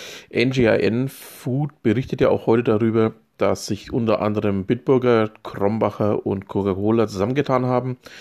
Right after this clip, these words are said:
um eine Plattform für den Großhandel aufzusetzen. Das heißt, diese Plattform, ähm, soll dazu dienen, dem Großhandel eine Möglichkeit zu bieten,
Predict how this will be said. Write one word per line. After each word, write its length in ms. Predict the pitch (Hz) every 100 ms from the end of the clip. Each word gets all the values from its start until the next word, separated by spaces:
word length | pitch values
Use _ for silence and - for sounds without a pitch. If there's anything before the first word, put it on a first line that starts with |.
| - - - -
um 380 | - 104 104 101 -
eine 240 | 101 101
Plattform 1160 | - _ - 101 95 107 - - 113 117 123 123 _ _ _ _ _ - -
für 220 | - 110
den 140 | 113
Großhandel 880 | 104 101 131 120 113 98 92 87 113
aufzusetzen. 800 | - - - 95 90 - - 95 - - - - -
Das 100 | 101
heißt, 260 | 127 -
diese 200 | 123 113
Plattform, 580 | - 113 - 156 156 156
ähm, 180 | 107 107
soll 240 | - 110
dazu 240 | - 123 151
dienen, 480 | 160 151 160 156 - _ _ _ _ _ _ - - _
dem 320 | 104 104 107
Großhandel 580 | 98 95 123 127 123 123
eine 80 | 113
Möglichkeit 580 | 98 107 127 - 113 107
zu 120 | 104
bieten, 640 | 110 113 110 120 110 110